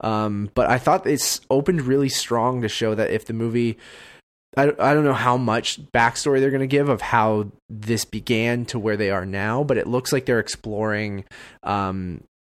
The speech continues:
these people who have survived, why have they survived, and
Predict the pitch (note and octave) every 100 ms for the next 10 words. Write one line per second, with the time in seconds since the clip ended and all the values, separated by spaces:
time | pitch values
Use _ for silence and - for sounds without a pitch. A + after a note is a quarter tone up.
0 | _ _ _ _ B2+ C3 B2+ E3+ E3 C3
1 | C#3+ - A#2+ A#2 - A2+ G2 G#2 G2 F#2+
2 | G2 F#2+ G2 G#2+ G#2+ A2+ A2+ G2+ G#2+ G2
3 | F#2+ G2+ F#2 F#2 F#2+ F#2 F#2 - G2 F#2+
4 | G2